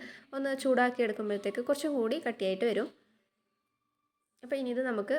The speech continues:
ഒന്ന് ചൂടാക്കി എടുക്കാം. ഏ, പതച്ച് വരുന്ന സമയത്ത് തന്നെ നമുക്കൊന്ന് ഫ്ലെയിം ഓഫ് ചെയ്യാം കേട്ടോ. ചെറിയതായിട്ട് ഒന്ന്, ഏ, പതച്ച് വരുമ്പോഴത്തേക്ക് ഫ്ലെയിം ഓഫ് ചെയ്തിട്ട് ഇത് മാറ്റി വെക്കാം.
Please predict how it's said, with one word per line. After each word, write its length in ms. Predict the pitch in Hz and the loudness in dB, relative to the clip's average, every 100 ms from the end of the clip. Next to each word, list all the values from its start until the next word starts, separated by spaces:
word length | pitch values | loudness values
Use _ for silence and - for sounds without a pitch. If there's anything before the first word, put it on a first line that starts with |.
| - | -2
ഒന്ന് 200 | 226 226 | -4 -4
ചൂടാക്കി 460 | 233 208 202 202 | -2 0 -2 0
എടുക്കാം. 340 | 220 185 240 294 - | -2 0 -4 -6 -10
ഏ, 140 | - 240 233 226 | -6 -4 -2 -2
പതച്ച് 460 | 240 226 240 - 311 | -2 -2 -2 -2 0
വരുന്ന 420 | 262 220 226 262 | 2 2 0 -2
സമയത്ത് 420 | 269 254 214 196 | 0 0 0 0
തന്നെ 140 | 196 220 | -2 -2
നമുക്കൊന്ന് 420 | 208 196 202 220 | -4 -4 -6 -6
ഫ്ലെയിം 320 | - 254 254 | -6 -6 -4
ഓഫ് 180 | 233 220 | -6 -4
ചെയ്യാം 200 | 190 185 | -6 -4
കേട്ടോ. 160 | 190 - _ _ _ _ _ _ _ _ _ _ _ _ | -8 -12 _ _ _ _ _ _ _ _ _ _ _ _
ചെറിയതായിട്ട് 600 | 254 262 247 226 226 311 - | 0 2 4 2 2 0 0
ഒന്ന്, 240 | 247 240 240 | 2 2 2
ഏ, 180 | 226 214 | 2 2
പതച്ച് 400 | 214 202 202 220 | 2 -2 0 0
വരുമ്പോഴത്തേക്ക് 680 | 208 196 190 190 190 294 403 | 0 0 -2 -2 0 0 0
ഫ്ലെയിം 320 | - 220 208 | -2 -2 -2
ഓഫ് 140 | 196 | -2
ചെയ്തിട്ട് 340 | 196 185 190 285 | -2 -2 0 -2
ഇത് 180 | 277 247 | 0 2
മാറ്റി 280 | 220 196 | 2 2
വെക്കാം. 280 | 175 170 226 | -2 -2 -4